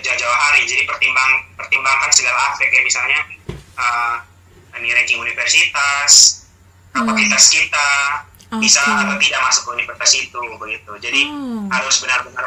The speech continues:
Speaker 1: matang pilihan universitasnya. Mungkin bisa di-browse di internet,
Speaker 2: Iya.
Speaker 1: dilihat di daftar, daftar universitas yang kerjasama dengan L P D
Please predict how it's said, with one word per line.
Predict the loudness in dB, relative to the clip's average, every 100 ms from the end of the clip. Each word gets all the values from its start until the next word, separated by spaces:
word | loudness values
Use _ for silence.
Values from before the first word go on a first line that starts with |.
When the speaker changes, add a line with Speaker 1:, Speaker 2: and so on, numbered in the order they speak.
| -2
Speaker 1:
matang | 0 0 0 0 0 0
pilihan | 0 2 2
universitasnya. | 0 -2 -6 -4 -2 -2 -4 -6 -20 -20 -20 -20 _ _ -16
Mungkin | -8 -2 -2 0
bisa | 2 2 0
di-browse | -2 -2 0 2
di | 4 2 0
internet, | -4 0 2 0 -2 -10 -4
Speaker 2:
Iya. | -4 -4 -8 -20 -2
Speaker 1:
dilihat | 0 0 -2
di | -6
daftar, | -8 -4 -2 -2 -4
daftar | -6 -8 -16 -20 -16 -6 -2
universitas | -2 -2 0 0 0 -2
yang | -4 -2 -2
kerjasama | 0 0 2 4
dengan | 2 2 -4
L |
P |
D | -6